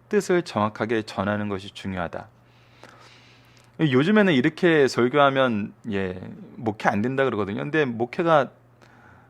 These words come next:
예, 누가 보더라도 하나님의 은혜 속에서 마무리가 됐죠. 이것은 무엇이냐면 하나님이 이것을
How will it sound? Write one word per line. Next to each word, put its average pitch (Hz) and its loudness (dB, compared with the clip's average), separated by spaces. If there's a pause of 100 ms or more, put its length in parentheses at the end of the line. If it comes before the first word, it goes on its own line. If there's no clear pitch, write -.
(180)
예, 98 -4 (240)
누가 156 0
보더라도 120 -4
하나님의 143 -6
은혜 107 -4
속에서 107 -6
마무리가 90 -6
됐죠. 92 -14
이것은 131 -4
무엇이냐면 113 -4 (260)
하나님이 226 0
이것을 113 0